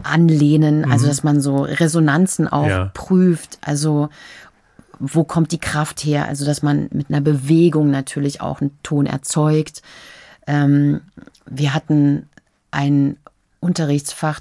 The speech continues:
Speaker 1: das hieß Biomechanik und hatten einen ganz tollen Lehrer, Rainer Suter, ach, großartiger Mensch,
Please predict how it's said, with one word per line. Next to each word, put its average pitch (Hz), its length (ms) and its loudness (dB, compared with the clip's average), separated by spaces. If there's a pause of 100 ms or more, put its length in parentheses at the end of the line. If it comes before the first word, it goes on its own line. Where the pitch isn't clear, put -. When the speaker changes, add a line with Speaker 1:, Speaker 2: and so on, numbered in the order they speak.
Speaker 1:
das - 160 -10
hieß 160 220 -6
Biomechanik 170 920 -2
und 160 320 -10
hatten 151 300 -8
einen 147 160 -8
ganz 151 240 -6
tollen 156 420 -6 (540)
Lehrer, 156 540 0
Rainer 151 280 0
Suter, 156 460 -4 (760)
ach, 139 180 -6
großartiger 151 520 -6
Mensch, 156 300 -4